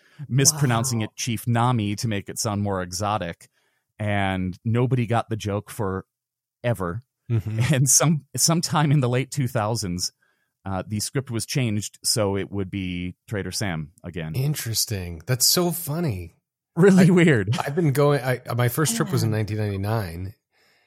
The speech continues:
Speaker 3: and to my recollection, it's always been Trader Sam. That's so interesting.
Speaker 1: But yeah, I don't, I don't recall, and I know I've been on the Jungle Cruise bef-,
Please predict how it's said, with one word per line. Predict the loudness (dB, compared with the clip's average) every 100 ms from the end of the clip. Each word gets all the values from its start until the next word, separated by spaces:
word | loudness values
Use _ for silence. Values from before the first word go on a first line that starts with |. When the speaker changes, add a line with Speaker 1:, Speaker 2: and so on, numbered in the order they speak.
| _
Speaker 3:
and | 0 0 0 -2
to |
my | 2 2
recollection, | 2 2 0 0 -4
it's |
always | 0 2 2
been | 0 -4
Trader | -2 -4 -4
Sam. | -4 -4 -6 -8 -10
That's | -10 -6
so | -8
interesting. | -8 -10 -12 -14 -16 _ _ _ -2
Speaker 1:
But | 0
yeah, | 2 2
I | 2
don't, | 2 0 0
I |
don't | 0 2
recall, | -2 -2 -2 0 -2 -2
and | -2 0 0 -2 -6 -6
I | -2
know | 2 2 2
I've | 0 0
been | 0
on | 0
the | 0
Jungle | 0 0
Cruise | -2 -4 -4
bef-, | -4 -6